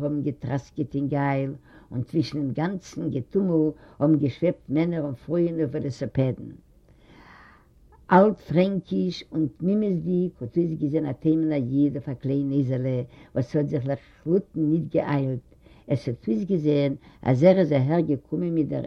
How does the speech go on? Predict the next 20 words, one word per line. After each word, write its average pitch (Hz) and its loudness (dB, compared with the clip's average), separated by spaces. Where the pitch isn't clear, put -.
איינציקער 185 -6
כוונה, 165 -2
אפצוקילן 180 0
דעם 160 4
אימפעט, 147 0
וואו 170 2
נישט 175 -2
וואו 170 2
זיינען 151 0
געזעסן 151 -2
ביי 135 -4
די 131 -2
ווענט 147 -2
דער 127 -6
מלייט 135 -4
און 139 0
האבן 131 2
הויך 170 2
געמאנט 135 -4
דאווה. 120 -4